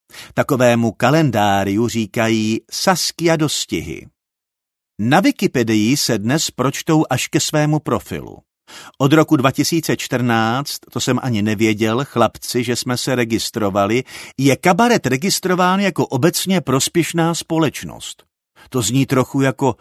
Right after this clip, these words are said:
prospěšný práce. My jsme se původně chtěli jmenovat Společnosti prospěšné divadlo,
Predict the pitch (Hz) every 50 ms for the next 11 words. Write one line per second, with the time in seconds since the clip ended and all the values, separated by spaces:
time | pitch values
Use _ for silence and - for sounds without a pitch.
0 | _ _ _ _ _ - 117 139 156 - - - - 175 165 - - - 156 160
1 | 160 160 156 156 180 135 127 127 127 123 117 - - - - - - - _ _
2 | _ _ _ _ _ _ _ _ _ - - - - - - - 165 180 - 208
3 | 247 233 - 208 - - 190 196 185 196 185 190 180 - - 190 185 170 120 104
4 | 110 131 143 147 143 151 151 - - - - - 127 131 156 165 - - 160 170
5 | 165 - - - 175 156 - 135 143 139 - - - 156 - - 151 151 147 147
6 | 143 131 143 131 123 104 78 78 73 67